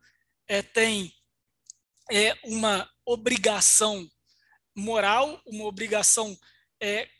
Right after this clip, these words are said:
psicológica em servir aquele marido de qualquer jeito, custe o que custar, até a sua própria integridade,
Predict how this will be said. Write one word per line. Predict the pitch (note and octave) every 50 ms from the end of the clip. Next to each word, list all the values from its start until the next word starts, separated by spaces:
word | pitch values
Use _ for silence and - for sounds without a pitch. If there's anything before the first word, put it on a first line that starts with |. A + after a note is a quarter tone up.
| _ _ _
psicológica | - - - - D4+ - - C#4 B3+ A3 G3+ G3+ G3+ G3+ G3 - - - - F#3 - - _
em | A3+ G#3+
servir | A3+ - - C#4 B3 - G3 E3+ F#3+ C4+ D4
aquele | C#4 - C4+ B3 B3 A#3 C4
marido | A3 G#3+ G#3+ G#3+ A3 G#3 - A3 -
de | - - C#4
qualquer | - - C4+ B3 - - - C#4 D4+ -
jeito, | G3+ F#3 - F#3+ F#3+ G3+ A3+ - - - _ _
custe | - F#3+ G3+ - - - C#4+
o | C4+
que | - - B3
custar, | - - F#3 - - - G3+ G3 G#3 - - _
até | A#3 G#3+ - - A#3
a | B3 B3
sua | - - - B3+ A3
própria | - - A3 B3 A#3+ - C4+
integridade, | A#3 - - A3 G3+ G3+ F#3+ F3 F3+ E3+ F3 G3+ G3+ - -